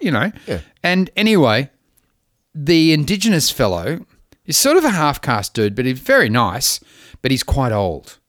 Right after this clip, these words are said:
Speaker 2: Ah.
Speaker 1: He would have been seventy.
Speaker 2: Ooh.
Speaker 1: He comes over, and as we're pushing, there's a lot of yelling. Oh, the swearing. Kenneth, the language.
Speaker 2: Oh.
Speaker 1: Um, he
Speaker 2: I don't like
Speaker 1: said,
Speaker 2: that.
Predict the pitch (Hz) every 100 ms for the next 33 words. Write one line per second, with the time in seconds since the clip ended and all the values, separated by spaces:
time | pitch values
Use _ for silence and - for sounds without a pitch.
0 | _ 71 67 - 123 123 123 110 117 110
1 | 101 - _ _ - - 113 92 85 73
2 | _ _ _ _ _ 190 131 - _ _
3 | 160 185 175 165 127 139 123 95 87 165
4 | _ _ _ _ _ _ - 147 165 185
5 | 214 - 185 165 151 131 151 208 214 143
6 | 180 160 101 165 _ _ _ _ 120 139
7 | 82 - - - - 92 78 - 180 -
8 | - - 73 143 120 71 - - _ 95
9 | 80 73 _ - 139 147 143 - 135 196
10 | - - 151 143